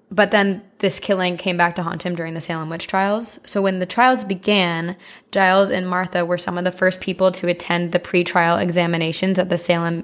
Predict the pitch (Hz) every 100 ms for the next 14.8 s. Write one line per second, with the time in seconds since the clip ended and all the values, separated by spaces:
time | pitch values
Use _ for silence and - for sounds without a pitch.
0 | 190 180 165 165 175 165 175 185 214 226
1 | 240 - - - - 202 196 185 175 185
2 | 175 175 170 170 175 - 175 175 - 185
3 | 165 165 165 175 170 160 165 165 175 175
4 | 175 170 170 - - 175 170 - - _
5 | - 175 170 170 - 175 - 208 196 _
6 | _ 196 214 202 175 165 170 - - -
7 | - - - 214 185 165 - 220 196 170
8 | 170 180 170 170 175 165 160 160 160 156
9 | 175 165 160 175 165 160 160 170 165 160
10 | 156 170 156 165 185 180 175 165 170 -
11 | 170 160 165 180 175 175 170 151 175 170
12 | 160 170 - - - 185 - 156 160 -
13 | - 180 190 165 160 160 160 - 170 165
14 | 160 160 165 165 180 - -